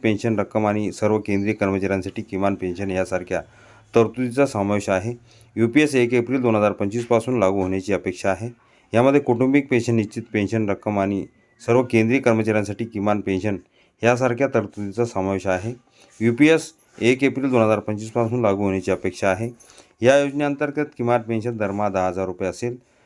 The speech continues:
ज्या कर्मचाऱ्यांनी निसेवानिवृत्तीच्या वेळी किमान दहा वर्षे सेवा पूर्ण केली आहे, अशा कर्मचाऱ्यांना ही रक्कम दिली जाईल. पेन्शनधारकाच्या मृत्यूनंतर कुटुंबाला पेन्शन रकमेचा साठ टक्के रक्कम मिळेल.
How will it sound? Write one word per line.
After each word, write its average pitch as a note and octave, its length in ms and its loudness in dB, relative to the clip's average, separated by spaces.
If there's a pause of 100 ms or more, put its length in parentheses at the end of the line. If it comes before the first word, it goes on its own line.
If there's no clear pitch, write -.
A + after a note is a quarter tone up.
(160)
ज्या B2 160 2
कर्मचाऱ्यांनी C#3 720 0
निसेवानिवृत्तीच्या A2+ 720 0
वेळी A2 300 0
किमान A2 360 0
दहा G2+ 160 4
वर्षे G2+ 280 -4
सेवा G2 280 -4
पूर्ण F#2+ 260 -8
केली F#2+ 320 -8
आहे, G2 260 -2 (360)
अशा C#3 180 2
कर्मचाऱ्यांना A2 580 0
ही G#2+ 400 0
रक्कम G#2 500 -2
दिली G#2 200 -2
जाईल. G#2 300 0 (420)
पेन्शनधारकाच्या C3+ 880 2
मृत्यूनंतर A#2+ 560 2 (280)
कुटुंबाला C3+ 520 2
पेन्शन C3 540 0 (640)
रकमेचा B2+ 420 2
साठ A#2 340 2
टक्के B2 280 0
रक्कम A2+ 300 -2
मिळेल. A2+ 540 -2